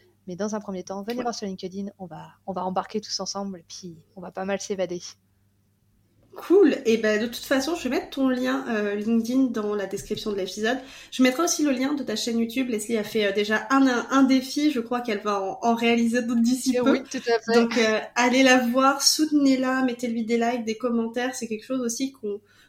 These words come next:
Speaker 2: qu'on pense peu à faire, mais abonnez-vous à ce podcast, abonnez-vous à des créateurs qui vous font du bien, qui vous font vous sentir vous évader. Euh, le voyage, ça commence, comme elle l'a dit aussi, et ne serait-ce que su-, en suivant un créateur de contenu ou une créatrice qui va vous donner une envie,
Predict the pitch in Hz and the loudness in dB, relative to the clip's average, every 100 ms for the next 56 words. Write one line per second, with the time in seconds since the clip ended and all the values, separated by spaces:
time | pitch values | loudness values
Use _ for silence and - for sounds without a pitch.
0 | _ - 226 220 214 - 254 247 247 240 | _ -6 -6 -4 -6 0 0 2 0 0
1 | 226 - 226 240 233 233 233 247 247 - | 0 0 -2 0 0 -2 -4 -6 -8 -8
2 | 214 - 226 233 240 240 233 214 208 220 | -10 -8 -6 -6 -2 -4 -4 -6 -4 0
3 | 233 220 240 254 240 208 190 196 - 233 | 0 -2 -6 -8 -8 -8 -4 -4 -4 -6
4 | 233 254 - 220 - 220 - 277 269 220 | -6 -10 -6 -8 -8 -14 -8 -2 0 -2
5 | 214 240 254 269 226 214 - 262 254 - | -2 -2 -2 -4 -8 -14 -12 -10 -8 -8
6 | 220 214 233 220 226 240 233 226 214 - | -8 -8 -8 -4 -4 -4 -4 -4 -6 -14
7 | - - - _ 185 185 185 190 208 220 | -20 -20 -20 _ -2 0 0 -2 -2 -2
8 | 254 - 196 196 202 233 233 208 190 190 | -2 -6 -6 -6 -6 -6 -4 -4 -4 -6
9 | 190 226 208 - 220 214 196 - 254 254 | -6 -4 -4 -4 -6 -4 -4 -6 -8 -6
10 | 226 - 214 208 - 247 240 254 - _ | -8 -6 -6 -6 -6 -6 -4 -6 -8 _
11 | - 247 247 262 233 247 240 226 226 214 | -4 -4 -2 -4 -2 -2 -4 -4 -4 -2
12 | 233 233 214 - 220 214 233 233 - 208 | -2 -2 -4 -4 -6 -6 -8 -8 -8 -4
13 | 208 208 202 233 233 233 220 226 220 226 | -4 -6 -4 -2 0 0 0 0 -2 -4
14 | 254 | -6